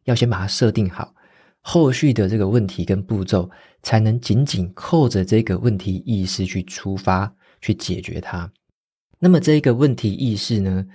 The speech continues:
如果说对应到这整本书里面来说的话，那就像是我自己为例子嘛。我自己想要去打造一个心目中的梦幻工作，我想要有一个新的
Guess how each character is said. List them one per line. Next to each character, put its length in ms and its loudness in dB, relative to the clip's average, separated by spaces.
如 120 0
果 160 2
说 140 -2
对 320 4
应 240 2
到 180 0
这 200 -2
整 280 -2
本 240 -2
书 240 -2
里 140 -2
面 220 0
来 160 -4
说 280 -4
的 120 -6
话， 280 0
那 120 2
就 80 4
像 180 4
是 100 2
我 120 2
自 140 -2
己 140 -2
为 160 -2
例 160 0
子 160 -10
嘛。 120 -14
我 120 4
自 120 4
己 180 4
想 240 0
要 180 4
去 160 -2
打 300 -10
造 240 2
一 60 0
个 260 -2
心 180 0
目 200 2
中 180 0
的 100 0
梦 160 2
幻 160 2
工 240 0
作， 280 -2
我 100 0
想 200 0
要 120 2
有 160 -2
一 100 0
个 220 2
新 400 0
的 220 0